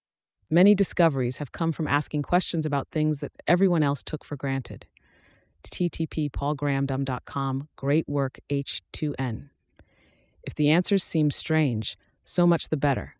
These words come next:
Great work often has a tincture of strangeness. You see this from painting to math. It would be affected to try to manufacture it, but if it appears, embrace it. Boldly chase outlier ideas, even if other people aren't interested in them.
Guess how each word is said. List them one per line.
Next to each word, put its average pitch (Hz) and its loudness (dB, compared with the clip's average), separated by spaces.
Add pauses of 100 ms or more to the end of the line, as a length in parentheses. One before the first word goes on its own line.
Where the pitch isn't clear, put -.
Great 185 6
work 170 0
often 151 2
has 139 0
a 131 -4
tincture - 0
of 135 -4
strangeness. - -2 (460)
You 143 -4
see 202 4
this 185 6
from 123 -2
painting 170 0
to - -4
math. 135 -2 (560)
It - 0
would 156 8
be 180 8
affected 175 4
to 143 -4
try 143 2
to 143 2
manufacture 139 2
it, 98 -4 (400)
but 147 0
if 151 -2
it 151 2
appears, 147 2 (180)
embrace 147 0
it. - -8 (520)
Boldly 180 6
chase - 0
outlier 147 4
ideas, 131 -2
even 214 4
if 214 0
other 160 0
people - -4
aren't 143 -2
interested 147 -4
in 117 -4
them. 90 -8